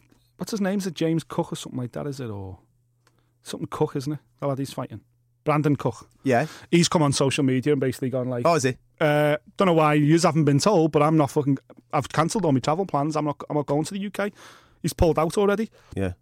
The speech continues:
Speaker 1: And, uh, Matchroom haven't said anything. No one else has said anything. So, yeah, the fight is definitely off.
Speaker 2: As is, um, Buatsi and Ricky Summers,
Speaker 1: Yeah,
Speaker 2: which
Speaker 1: that's disappointing, isn't it?
Speaker 2: It is.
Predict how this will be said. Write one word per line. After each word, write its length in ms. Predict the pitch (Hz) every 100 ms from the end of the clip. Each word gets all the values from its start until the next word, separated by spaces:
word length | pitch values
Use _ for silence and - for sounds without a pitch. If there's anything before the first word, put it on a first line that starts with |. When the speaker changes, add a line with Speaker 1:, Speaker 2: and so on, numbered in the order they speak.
| _ _ -
Speaker 1:
And, 180 | 151 143
uh, 240 | 135 135
Matchroom 360 | 160 156 - 151
haven't 240 | 131 135 127
said 260 | 139 120
anything. 320 | 127 127 -
No 80 | 135
one 80 | 127
else 140 | 123 -
has 80 | 120
said 200 | 123 117
anything. 340 | 127 117 127
So, 240 | 113 123 113 - - - - - -
yeah, 180 | - 123 - _
the 80 | -
fight 220 | - 180 170
is 80 |
definitely 380 | 147 165 139 143
off. 400 | 131 127 - - -
Speaker 2:
As 220 | 160 170
is, 320 | 151 147 127 -
um, 640 | 135 135 135 135 131 135 -
Buatsi 400 | 147 156 - 147
and 80 | 147
Ricky 180 | 143
Summers, 360 | 143 190 190 -
Speaker 1:
Yeah, 120 | - 127
Speaker 2:
which 140 | 127
Speaker 1:
that's 160 | 139 139
disappointing, 420 | 160 165 147 120
isn't 160 | 131 165
it? 80 | - _ -
Speaker 2:
It 140 | 190
is. 240 | 226 190